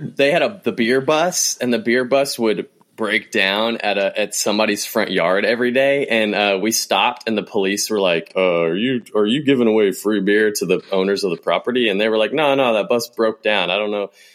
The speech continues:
But on the side of the, on the side of the bus were taps, like, just drilled into through the side of the bus where you could fill up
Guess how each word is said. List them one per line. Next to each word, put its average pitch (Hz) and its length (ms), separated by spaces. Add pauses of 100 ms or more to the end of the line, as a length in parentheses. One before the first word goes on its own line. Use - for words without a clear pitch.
(140)
But 139 160
on 147 120
the 143 60
side 147 480
of 151 260
the, 131 380
on 131 140
the 123 80
side 139 560
of 135 160
the 135 120
bus 123 720 (360)
were 107 140
taps, - 720
like, 101 160
just 107 240
drilled 117 580
into 110 500
through 104 200
the 92 140
side 95 400
of 90 100
the 90 80
bus 87 400
where 90 100
you 90 200
could - 200
fill 92 280
up 87 280